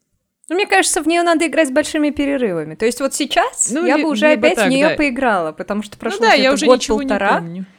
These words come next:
Speaker 1: Да, я уже тоже не помню, какие там мемы были, какие картинки, какие ситуации. Вот.
Speaker 2: Ну, вообще, да, с перерывами, да. Еще из таких игр есть от,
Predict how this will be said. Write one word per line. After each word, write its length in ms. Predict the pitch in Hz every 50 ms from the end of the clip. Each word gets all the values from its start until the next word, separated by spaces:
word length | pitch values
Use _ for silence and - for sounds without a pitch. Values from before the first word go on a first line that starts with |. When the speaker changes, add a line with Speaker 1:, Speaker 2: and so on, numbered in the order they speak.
| _ _ _ _ _ _
Speaker 1:
Да, 200 | - 233 226 214
я 240 | 196 185 202 226 254
уже 180 | 269 247 269 262
тоже 240 | - 277 247 220 208
не 160 | 214 220 233
помню, 340 | 220 - 240 233 226 214 185
какие 280 | - 196 196 - 202 196
там 260 | - 180 160 170 175
мемы 320 | 208 302 392 392 359 320
были, 240 | 254 233 262 254 240
какие 240 | 240 - - 190 170
картинки, 600 | - - 160 - - - 247 311 349 - - -
какие 260 | - 196 202 - 196
ситуации. 720 | - - - - 180 180 208 269 294 - - - 226 190 208 - _ - - _ _ _ - _ _ _ _ _ _ _ _ _ _ _ _ 185
Вот. 560 | 185 185 190 180 170 160 147 107 - - _
Speaker 2:
Ну, 80 | 233
вообще, 200 | 254 247 - 480 480
да, 140 | 440 254 190
с 60 | 185 -
перерывами, 540 | - 208 202 196 214 262 302 320 302 294
да. 260 | 269 214 196 170 - - _ _
Еще 220 | - 196 - 294 349
из 100 | 415 427
таких 340 | - 339 - - 302 - -
игр 240 | 320 285 330 311 269
есть 680 | 233 214 233 240 247 254 262 262 226 - - - - -
от, 400 | - - 208 214 214 214 - -